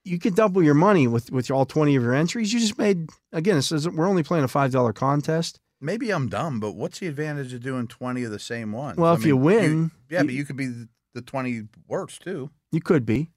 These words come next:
Speaker 2: You know, is
Speaker 1: But
Speaker 2: there
Speaker 1: he,
Speaker 2: a better
Speaker 1: he,
Speaker 2: chance of winning from
Speaker 1: he's,
Speaker 2: putting the same lineup in
Speaker 1: yeah, I
Speaker 2: twenty
Speaker 1: would
Speaker 2: times?
Speaker 1: think, yeah, I would, I would look at it that way, but apparently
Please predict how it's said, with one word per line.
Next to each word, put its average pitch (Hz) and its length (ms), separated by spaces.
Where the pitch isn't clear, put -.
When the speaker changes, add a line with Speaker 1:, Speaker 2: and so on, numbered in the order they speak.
Speaker 2:
You 113 80
know, 110 240
is 110 80
Speaker 1:
But 147 220
Speaker 2:
there 156 80
Speaker 1:
he, 165 100
Speaker 2:
a 147 80
better 135 200
Speaker 1:
he, 135 60
Speaker 2:
chance 143 200
of 110 60
winning 143 200
from 165 80
Speaker 1:
he's, 160 120
Speaker 2:
putting 120 220
the - 60
same 135 180
lineup 135 280
in 156 40
Speaker 1:
yeah, 147 120
I 139 40
Speaker 2:
twenty 131 120
Speaker 1:
would 113 80
Speaker 2:
times? 90 120
Speaker 1:
think, 156 320
yeah, 131 220
I 113 120
would, 127 120
I 113 140
would 139 140
look 110 160
at 104 80
it 95 80
that 101 180
way, 101 120
but 107 140
apparently 117 640